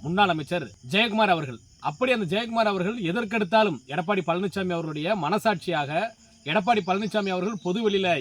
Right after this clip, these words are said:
எந்த செய்தியை சொல்ல நினைக்கிறாரோ அந்த செய்தியை அவருடைய மனநிலையை புரிந்து கொண்டு பேசக்கூடியவர் தான் ஜெயக்குமார் அவர்கள். அப்படிப்பட்ட ஜெயக்குமார் அவர்கள்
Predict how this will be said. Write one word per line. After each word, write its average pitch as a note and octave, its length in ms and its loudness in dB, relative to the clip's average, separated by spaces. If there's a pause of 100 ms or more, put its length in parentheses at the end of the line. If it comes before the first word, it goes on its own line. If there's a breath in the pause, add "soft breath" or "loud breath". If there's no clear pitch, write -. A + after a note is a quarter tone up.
எந்த G3+ 180 -2 (180)
செய்தியை F3+ 360 0
சொல்ல F3+ 240 -4
நினைக்கிறாரோ E3 480 -2 (380 soft breath)
அந்த A3+ 360 2
செய்தியை A3 380 0 (320)
அவருடைய A#3+ 420 0
மனநிலையை G#3+ 380 0
புரிந்து G3 240 0
கொண்டு F#3+ 180 -4 (100)
பேசக்கூடியவர் F3 600 -4
தான் B3 120 0 (380 soft breath)
ஜெயக்குமார் G3 440 0
அவர்கள். F#3+ 220 2
அப்படிப்பட்ட F#3 400 -2
ஜெயக்குமார் G3 380 -2
அவர்கள் E3+ 240 -2